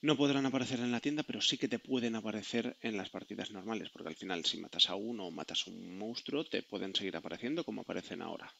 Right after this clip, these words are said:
Vale, me parece lógico. Incluso si en alguna tienes suerte, en algún monstruo tienes suerte y demás, y te sale una de fusión,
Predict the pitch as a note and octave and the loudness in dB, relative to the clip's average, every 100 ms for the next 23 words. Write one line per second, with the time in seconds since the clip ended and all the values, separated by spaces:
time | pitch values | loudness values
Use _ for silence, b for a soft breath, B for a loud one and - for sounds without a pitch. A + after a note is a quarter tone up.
0 | _ - E2+ F2 - - - E2 F#2+ F#2+ | _ -4 0 0 -2 -12 -8 -6 0 2
1 | - D#3 A2 F#2+ F2 G2 - - - B | 10 12 12 8 4 -2 -6 -10 -10 B
2 | B A#2 A2 A#2 G2+ F#2+ - G#2+ G2 E2+ | B 0 2 2 2 6 6 6 4 4
3 | E2+ - G#2 G2+ G#2 G2+ G2+ - G#2+ G2+ | 2 2 2 2 4 2 2 0 0 0
4 | - A3+ B3+ F#3 D3 G2 G2 F2+ F2 F2+ | 2 2 4 6 4 2 -4 -4 -4 -4
5 | F2 F2 F#2 F2 - G#2 - E2 F#2 G2 | -6 -2 -2 0 0 -2 -2 -2 0 0
6 | G#2 E2+ - G2 F2 D#2 - G2+ F#2 E2+ | 0 2 2 2 0 0 -4 -6 -4 -4
7 | - F#2 A2+ G2 | -6 -4 -2 -2